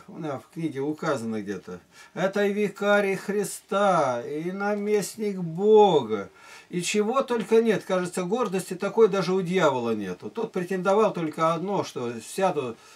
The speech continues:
в сонме среди богов. Это несравненно больше.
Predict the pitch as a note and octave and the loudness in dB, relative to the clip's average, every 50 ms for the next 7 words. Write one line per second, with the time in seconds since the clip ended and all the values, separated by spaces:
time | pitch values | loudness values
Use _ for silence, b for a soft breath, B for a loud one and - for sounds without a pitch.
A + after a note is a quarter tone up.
0 | B B B - - G#3 G3 F3+ E3 D#3 D3 - E3+ E3 E3 D#3+ F3+ E3+ E3 D#3+ | B B B -6 -2 0 0 0 0 -2 -4 -4 -4 -4 -2 -2 -2 0 0 0
1 | D3 C#3 C#3 C#3 F#3+ F#3+ F#3 F#3+ G#3+ F#3+ - G#3+ A3 A3+ A3+ A#3+ B3+ B3 A#3 A3+ | 0 0 -2 -2 -4 -4 -4 -2 -4 -2 0 2 2 2 2 0 -2 0 0 0
2 | A3 G3+ G3 A#3 A3+ F#3+ - - - - G2+ - | 0 2 4 4 4 4 4 2 -4 -8 -10 -12